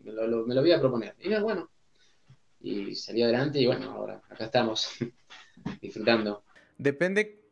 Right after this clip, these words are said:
Speaker 2: cuánto nos metimos, es el daño, ¿no? Porque sí, hay personas que, pues, no, no, a lo mejor no necesitaron ir con un psicólogo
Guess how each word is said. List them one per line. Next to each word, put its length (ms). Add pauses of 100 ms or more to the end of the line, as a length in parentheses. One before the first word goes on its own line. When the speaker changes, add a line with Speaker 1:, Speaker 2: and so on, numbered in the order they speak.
(260)
Speaker 2:
cuánto 320
nos 180
metimos, 540
es 160
el 100
daño, 380
¿no? 400
Porque 240
sí, 240
hay 120
personas 600
que, 360 (420)
pues, 200
no, 680
no, 120
a 40
lo 80
mejor 280
no 140
necesitaron 720
ir 140
con 160
un 160
psicólogo 600